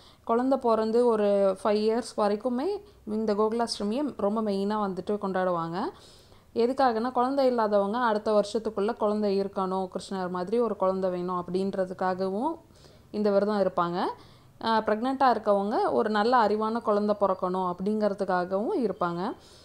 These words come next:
இந்த கோகுலாஷ்டமிக்கு எந்தெந்த டைமிங்லாம் வந்துட்டு எப்போல்லாம் சாமி கும்பிடணும் அப்படின்னு ஒரு சிலருக்கு வந்து டவுட் இருக்கும்.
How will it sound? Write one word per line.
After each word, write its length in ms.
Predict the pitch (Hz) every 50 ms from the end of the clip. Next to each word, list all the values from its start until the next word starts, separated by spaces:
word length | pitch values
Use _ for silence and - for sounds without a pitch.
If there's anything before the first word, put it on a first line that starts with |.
| - - - - - - - - -
இந்த 760 | 247 262 269 262 262 240 226 220 214 208 202 196 196 196 - - - - - - - - _ _
கோகுலாஷ்டமிக்கு 920 | 208 220 247 262 294 294 294 277 - - 233 233 214 208 - - 262 294 269
எந்தெந்த 480 | 226 220 240 277 311 320 311 302 269 -
டைமிங்லாம் 800 | 240 220 233 262 277 285 285 269 240 226 220 220 226 226 208 196
வந்துட்டு 320 | 190 202 - 226 214 214
எப்போல்லாம் 320 | 208 - 247 247 233 233
சாமி 300 | 254 247 240 208 214 233
கும்பிடணும் 480 | 220 220 208 202 190 185 180 180 185 185 175
அப்படின்னு 260 | 175 180 196 214 208
ஒரு 120 | 185 180
சிலருக்கு 440 | 175 - 185 175 180 185 185 - 190
வந்து 180 | 175 175 175 180
டவுட் 320 | 170 170 170 170 170 - 170
இருக்கும். 380 | 165 165 175 185 220 311 381